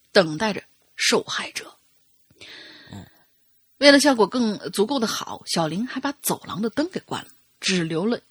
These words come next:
Speaker 1: 一盏照明灯。
Speaker 2: 嗯。
Speaker 1: 这小峰就心虚了，说：“这，这，咱这样是不是不太好啊？”“哎呀，没事儿，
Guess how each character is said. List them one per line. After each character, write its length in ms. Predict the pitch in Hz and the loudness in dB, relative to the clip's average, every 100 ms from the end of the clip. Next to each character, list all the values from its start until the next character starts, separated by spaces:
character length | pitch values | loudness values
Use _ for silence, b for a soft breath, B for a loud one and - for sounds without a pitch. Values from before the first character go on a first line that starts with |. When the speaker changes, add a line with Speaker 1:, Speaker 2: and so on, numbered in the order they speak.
| _ | _
Speaker 1:
一 320 | 269 247 175 - | 2 2 0 -6
盏 200 | - - - - | -6 -6 -8 0
照 160 | 220 | 0
明 240 | 151 147 185 | 0 -6 -8
灯。 180 | 180 - _ _ _ _ _ _ _ _ - | -12 -14 _ _ _ _ _ _ _ _ -10
Speaker 2:
嗯。 60 | B 98 95 82 B B B | B -8 -10 -12 B B B
Speaker 1:
这 120 | 320 | -12
小 220 | 302 - 160 | -8 -6 -2
峰 200 | 277 311 | 0 2
就 80 | |
心 200 | 247 311 320 | 2 2 2
虚 280 | - 320 320 | 0 -2 -2
了， 160 | 208 - | -6 -8
说 160 | 247 | -8
：“这， 60 | 285 | -8
这， 380 | 254 - - - - - | -10 -12 -12 -10 -6 -6
咱 160 | 156 | -4
这 100 | 254 | -4
样 100 | 226 | -4
是 140 | 190 220 | -4 -6
不 40 | |
是 40 | 214 | -6
不 40 | |
太 160 | - 277 | -4 -4
好 340 | - - - | -4 -6 -8
啊 280 | - 175 - _ _ _ _ _ | -10 -12 -12 _ _ _ _ _
？”“哎 100 | 202 | -8
呀， 320 | 196 196 185 170 | -6 -4 -6 -4
没 160 | 208 | -2
事 180 | - 403 | 0 -2
儿， 300 | 427 196 | -4 -8